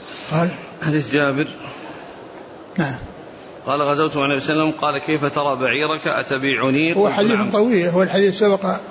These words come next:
Speaker 1: يعني جاء في مواضع كثيرة، والبخاري يفرقه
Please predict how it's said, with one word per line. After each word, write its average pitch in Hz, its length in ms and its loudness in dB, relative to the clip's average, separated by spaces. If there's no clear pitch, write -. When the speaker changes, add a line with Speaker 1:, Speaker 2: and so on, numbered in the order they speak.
Speaker 1:
يعني 196 200 0
جاء 202 220 4
في 185 140 0
مواضع 185 420 4
كثيرة، 175 540 2
والبخاري 160 500 2
يفرقه 165 760 4